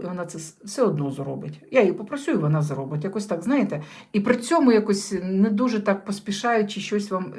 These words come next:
е, віддати взамін. Тобто, ну, ну, використовують. Ну, і ще ви в очах, е, багатьох от-, оточуючих ваш-, вас, вас людей виглядаєте доволі таки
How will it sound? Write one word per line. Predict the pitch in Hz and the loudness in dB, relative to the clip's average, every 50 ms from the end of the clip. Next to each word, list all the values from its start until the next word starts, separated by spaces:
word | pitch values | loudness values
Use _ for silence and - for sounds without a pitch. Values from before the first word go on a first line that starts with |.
| 170 | -6
е, | 170 170 170 165 | -4 -2 -2 -2
віддати | 160 175 170 160 156 202 196 196 - 185 | -2 -2 -4 2 4 4 4 4 0 -4
взамін. | 165 160 180 170 160 160 170 | -6 -4 -4 -2 -2 -4 -2
Тобто, | 190 240 247 247 - 269 | -2 -4 -4 -4 -4 -2
ну, | 262 277 285 277 247 247 247 - | 0 0 0 0 0 -2 -4 -6
ну, | 311 311 302 | -6 -6 -6
використовують. | 285 277 277 254 247 247 247 - - - 135 123 - - - - - - - - - - - - - - - - - - - - - - - - - - - - 214 220 208 - - | -6 -4 -2 0 0 0 -2 -2 -4 -6 -6 -6 -6 -10 -12 -14 -16 -18 -16 -14 -14 -12 -12 -12 -10 -10 -10 -12 -12 -12 -14 -16 -18 -18 -20 -18 -16 -14 -10 -8 -8 -8 -8 -6 0
Ну, | 233 254 285 311 294 285 277 269 247 - - - | 4 6 8 8 10 10 10 10 8 6 2 0
і | - 247 | 2 2
ще | - - - 330 311 | 4 6 6 6 8
ви | 269 254 247 | 8 8 6
в | 220 226 | 8 6
очах, | 247 247 - 285 262 254 254 - | 6 6 6 6 6 6 4 2
е, | 226 196 190 190 185 180 180 180 - - - _ _ _ _ _ _ _ _ _ _ _ _ _ _ _ - - | 2 4 4 4 4 2 0 -2 -6 -12 -20 _ _ _ _ _ _ _ _ _ _ _ _ _ _ _ -4 2
багатьох | - 202 196 196 202 202 247 233 - | 4 8 8 8 8 8 6 4 4
от-, | 214 202 - - | 2 0 0 -2
оточуючих | 202 202 240 233 214 - 214 208 202 - 214 208 - | 0 0 0 0 2 2 2 2 2 0 -2 -4 4
ваш-, | 208 220 226 233 220 - - - - | 6 8 8 8 6 2 -6 -6 -4
вас, | 185 180 185 208 214 214 - - - | -2 4 4 4 4 4 0 -8 -2
вас | - 202 214 214 214 - 226 | 2 4 4 4 4 0 -2
людей | 208 208 247 302 285 | -2 0 0 2 2
виглядаєте | 220 190 185 196 196 196 220 226 220 208 202 196 | 2 2 2 2 4 6 6 6 6 4 2 0
доволі | 190 196 196 208 214 202 196 | 0 2 2 4 4 4 2
таки | 196 180 - - 196 190 196 | 0 -2 -4 -4 -4 -4 -4